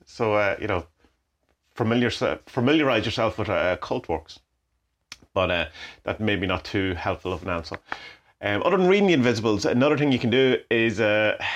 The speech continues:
listen to Stuart Wilde, who has an entire chapter on invisibility in his book, The Quickening, which is not quite, I suppose, what, uh, Grant Morrison is pointing out as, uh, in The Invisibles, but it's, uh, it's similar.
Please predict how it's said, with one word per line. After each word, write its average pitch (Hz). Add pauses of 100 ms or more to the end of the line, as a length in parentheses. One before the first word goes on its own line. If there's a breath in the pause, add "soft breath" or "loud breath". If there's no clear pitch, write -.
(220 loud breath)
listen 120
to 131
Stuart 165
Wilde, 151
who 104
has 110
an 123
entire 262
chapter 143 (600)
on 110
invisibility 113
in 90
his 104
book, 98
The -
Quickening, 92 (360 soft breath)
which 107
is 107
not 139
quite, 127 (120)
I 101
suppose, 90
what, 90
uh, 90
Grant 82
Morrison 98
is 82
pointing 87
out 82
as, 80
uh, 80 (460 soft breath)
in 85
The 82
Invisibles, 85
but 104
it's, -
uh, 101 (420)
it's -
similar. 87